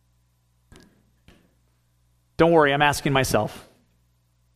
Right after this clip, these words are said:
Are you the Pharisee? Or are you the prodigal? Or maybe a blend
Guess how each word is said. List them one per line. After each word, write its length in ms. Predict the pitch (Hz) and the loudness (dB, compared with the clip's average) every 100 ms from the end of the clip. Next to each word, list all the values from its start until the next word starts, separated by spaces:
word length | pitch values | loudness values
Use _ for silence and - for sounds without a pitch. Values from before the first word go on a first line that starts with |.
| _ _ _ _ _ _ _ _ _ _ | _ _ _ _ _ _ _ _ _ _
Are 40 | 139 | -2
you 100 | 143 | -2
the 40 | |
Pharisee? 560 | - 170 185 - 254 247 - _ _ _ _ _ _ _ _ _ _ - | 0 0 0 -2 -6 -6 -14 _ _ _ _ _ _ _ _ _ _ -6
Or 100 | 156 | -2
are 20 | |
you 100 | 156 | -2
the 80 | 151 | -2
prodigal? 540 | 190 160 156 127 110 - _ _ _ _ _ _ _ _ _ _ _ _ _ | 2 2 2 -4 -6 -14 _ _ _ _ _ _ _ _ _ _ _ _ _
Or 120 | 165 196 | 0 2
maybe 380 | 220 240 233 | 2 0 2
a 60 | 208 | 2
blend 460 | 165 170 110 104 | 4 2 0 -6